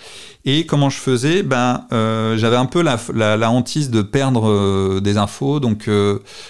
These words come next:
j'avais un enregistreur, j'avais un carnet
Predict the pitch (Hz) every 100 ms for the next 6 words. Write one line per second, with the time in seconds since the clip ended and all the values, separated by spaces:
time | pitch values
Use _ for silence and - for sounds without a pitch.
0 | - 104 104 123 135 123 113 110 - 127
1 | 131 156 165 - _ - _ _ - 104
2 | 113 107 123 131 131 117 110 107 104 104
3 | 104 120 101 110 139 160